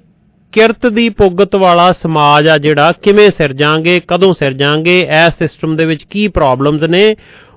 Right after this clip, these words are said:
ਪਰ ਹੁਣ ਤਾਂ ਸਮਾਂ ਹੀ ਹੋਰ ਆ ਗਿਆ। ਹੁਣ ਤਾਂ ਮਤਲਬ ਹੈਰਾਨੀ ਹੁੰਦੀ ਆ ਵੀ ਕਿਰਤੀ ਆ ਜਿਹੜਾ ਧਰਮਾਂ ਦੇ ਨਾਂ ਤੇ, ਜਾਤਾਂ ਦੇ ਨਾਂ ਤੇ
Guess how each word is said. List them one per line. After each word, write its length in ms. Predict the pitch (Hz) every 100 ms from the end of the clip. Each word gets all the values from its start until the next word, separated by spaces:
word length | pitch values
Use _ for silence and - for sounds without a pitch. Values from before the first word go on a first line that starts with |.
| _
ਪਰ 120 | - 240
ਹੁਣ 240 | 180 185
ਤਾਂ 280 | 180 247 240
ਸਮਾਂ 400 | - - 175 220
ਹੀ 80 | 247
ਹੋਰ 180 | 240
ਆ 140 | 233 226
ਗਿਆ। 200 | 226 226 _ - _ _ _ _ _ -
ਹੁਣ 100 | 208
ਤਾਂ 200 | 214 247
ਮਤਲਬ 640 | 240 214 214 226 226 226 190
ਹੈਰਾਨੀ 360 | 175 180 226
ਹੁੰਦੀ 260 | 226 208 214
ਆ 120 | 226
ਵੀ 300 | 226 226 185 _ _ _ _ _ _ _ _ _ -
ਕਿਰਤੀ 440 | 214 220 - 240
ਆ 140 | 233 214
ਜਿਹੜਾ 300 | 214 214 208
ਧਰਮਾਂ 460 | - 202 175 202
ਦੇ 120 | 208
ਨਾਂ 260 | 196 190 190
ਤੇ, 320 | 180 196 190
ਜਾਤਾਂ 440 | 160 165 180 214 208
ਦੇ 120 | 202
ਨਾਂ 240 | 196 190
ਤੇ 400 | 180 190 190 180